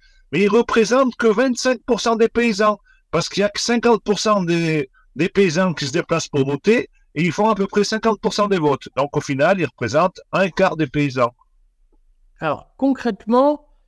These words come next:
Speaker 2: comment on pourrait inventer, puis après je vous laisse parce que je sais qu'on, on rediscutera plus au calme, euh, co-, comment on pourrait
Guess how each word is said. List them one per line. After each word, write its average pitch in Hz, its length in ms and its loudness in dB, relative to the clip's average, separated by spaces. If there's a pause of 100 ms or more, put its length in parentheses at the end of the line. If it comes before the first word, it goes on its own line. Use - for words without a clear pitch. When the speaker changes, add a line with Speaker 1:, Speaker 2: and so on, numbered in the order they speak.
(280)
Speaker 2:
comment 226 460 2
on 165 60 -2
pourrait 185 520 0
inventer, 165 560 0
puis 139 140 -6
après 151 260 -4
je 147 60 -8
vous 156 60 -4
laisse 160 140 0
parce - 140 -20
que 131 100 -6
je - 60 -10
sais 143 120 -2
qu'on, 123 280 -6
on 127 140 -4
rediscutera 165 800 -6
plus 135 260 -10
au 135 60 -4
calme, 123 420 -6 (460)
euh, 113 220 -10 (320)
co-, 165 160 -4
comment 196 280 -2
on 196 40 -2
pourrait 170 440 -4